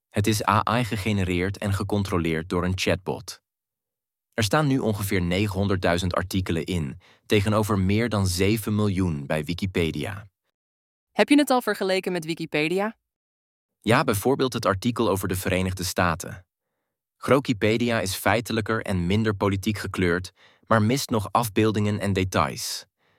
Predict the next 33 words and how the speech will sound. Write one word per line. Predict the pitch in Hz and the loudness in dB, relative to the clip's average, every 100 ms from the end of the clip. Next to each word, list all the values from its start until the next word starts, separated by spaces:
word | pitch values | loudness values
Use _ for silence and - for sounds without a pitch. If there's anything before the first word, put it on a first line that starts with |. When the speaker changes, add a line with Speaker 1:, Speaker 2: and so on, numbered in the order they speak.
| _ _ | _ _
Speaker 1:
Een | - 113 | -2 0
interessant | 120 139 127 110 131 131 | 0 -2 -2 0 0 0
concept, | 117 104 104 80 - - - | -2 0 0 -2 -4 -16 -14
vooral | - 107 120 139 | -2 2 2 2
in | 110 | 0
tijden | 107 107 104 | 2 2 0
van | 104 95 | -2 -2
fake | - 101 98 | 0 0 2
news. | 92 85 73 - - _ _ _ _ _ _ _ _ | 0 -2 -4 -8 -10 _ _ _ _ _ _ _ _
Speaker 2:
Fascinerend | - 202 208 196 226 214 180 | 0 2 2 0 0 0 -2
hoe | 190 - | -4 -2
A | |
I | 185 180 196 | -2 -2 -4
kan | 175 175 | -2 -4
bijdragen | 170 165 185 180 175 175 | 0 0 2 2 0 0
aan | 175 180 | -2 -4
betrouwbaardere | 175 185 220 214 214 196 185 | -4 0 2 2 0 -2 -4
kennisbanken. | 196 226 165 139 143 - 160 _ _ _ _ _ _ | -4 -4 -2 -4 -4 -10 -12 _ _ _ _ _ _
Tot | 208 - | 0 0
slot, | - 202 - - _ | 0 0 -2 -12 _
Odyssey | 208 254 285 277 | 2 2 2 0
twee, | - - 180 208 - | 0 -2 -2 -4 -4
die | 190 | -4
real-time | 175 202 196 202 202 165 | 2 0 2 2 2 0
A | 180 170 | 2 2
I-video's | 180 180 165 165 | 2 -2 0 -2
streamt? | - 185 190 269 - _ _ _ _ _ _ _ _ | -2 -2 0 -2 -6 _ _ _ _ _ _ _ _
Speaker 1:
Ja, | 113 95 - | 0 0 0
dat | 110 | -2
is | 135 | 0
een | 131 | -2
grappige | 107 - 107 107 101 | 0 0 0 -2 -4
tool. | - 85 64 | -4 -4 -6